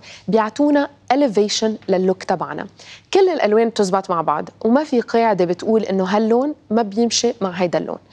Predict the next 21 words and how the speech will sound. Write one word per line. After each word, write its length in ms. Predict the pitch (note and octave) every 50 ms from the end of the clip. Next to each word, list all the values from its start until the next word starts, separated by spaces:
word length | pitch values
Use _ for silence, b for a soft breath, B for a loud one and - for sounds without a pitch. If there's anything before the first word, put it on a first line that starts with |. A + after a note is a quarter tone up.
| B B B B B B B
بس 200 | A3+ A#3 - -
اليوم 260 | D4+ D#4 F4 F4+ E4
رح 160 | D4+ A3+ - -
أعطيكم 440 | G#3+ G#3+ - - C#4+ - B3 G#3+
تيبس 360 | G3 - B3+ C4 - - - -
تخليكم 640 | - - - G#3+ G#3+ B3 C4+ C4 - A#3 G#3+ A#3 B3+ B B B B B B -
تعملوا 360 | D#4 F4 F#4 D#4+ C4 A3+ G#3
ميكس 340 | A3+ B3 - - - - - _ -
للونين 520 | G3 G3 F#3+ G3+ G#3+ C4 D4 C#4+ C4 A3
مع 160 | G3+ F#3+ F3 F3+
بعض 360 | E3+ E3+ D#3+ E3 E3+ G#3 G#3 - B B B B B B
وتشوفوا 600 | A#3 - - - - F4 F#4+ - - C#4+ - -
قد 240 | F#3+ F3 E3+ -
إيه 200 | A#3 B3+ C4+ C#4+ - -
بيعطي 460 | F#3 E3+ G#3+ A#3+ C4 C#4 C4 - G3+ - -
تقل 320 | - C4 - B3+ C4 C#4 C#4+ B B B B B
وأستاتيك 640 | - G3+ - G3+ - - - C4+ C4 - G#3+ - -
حلو 340 | - - A3+ A3+ A#3+ A#3+ - -
لللوك 560 | G3+ G3+ G3 G3 G3 A3+ A#3+ - - - - -
يلي 260 | F3+ F#3+ F3+ E3+ D#3+
لابسينه. 460 | D#3 D#3 - - - E3 F#2 F2+